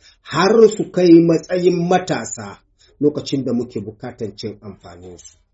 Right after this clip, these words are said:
So da yawa, sai mu taras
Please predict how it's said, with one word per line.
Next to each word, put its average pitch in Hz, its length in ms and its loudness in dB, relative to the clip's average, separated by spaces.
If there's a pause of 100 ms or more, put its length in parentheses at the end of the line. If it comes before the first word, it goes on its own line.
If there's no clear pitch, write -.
So - 440 -4
da 143 80 -2
yawa, 131 400 2 (640)
sai 127 520 -2
mu 113 200 -2
taras 117 420 -10